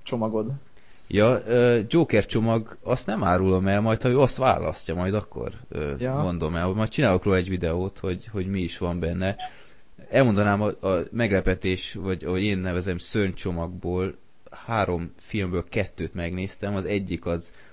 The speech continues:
Speaker 2: az szimplán, ö, csak, csak rossz volt. A másik az, ami elképesztően nagy szenvedés. Hát vagy hat részletbe kellett megnéznem azt a kilencven perces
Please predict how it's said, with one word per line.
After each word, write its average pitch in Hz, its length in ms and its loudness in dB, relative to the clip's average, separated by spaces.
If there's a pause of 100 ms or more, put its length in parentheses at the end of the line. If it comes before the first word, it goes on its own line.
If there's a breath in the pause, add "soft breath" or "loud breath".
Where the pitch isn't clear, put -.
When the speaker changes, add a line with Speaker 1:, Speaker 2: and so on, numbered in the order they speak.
(120 soft breath)
Speaker 2:
az - 100 -14
szimplán, 90 720 0 (200)
ö, - 40 -16 (260)
csak, - 360 -4 (180)
csak - 400 -2
rossz - 280 -8
volt. 87 420 -6 (380 soft breath)
A 92 80 -8
másik 101 420 -2
az, 107 160 4
ami 101 260 2
elképesztően 78 680 -6
nagy 78 100 -6
szenvedés. 80 480 -4
Hát 95 140 -2
vagy - 160 -6
hat - 300 0
részletbe 82 520 -4
kellett 78 260 -4
megnéznem 85 500 -6
azt 85 200 -6
a - 40 -8
kilencven 78 480 -4
perces 80 460 -4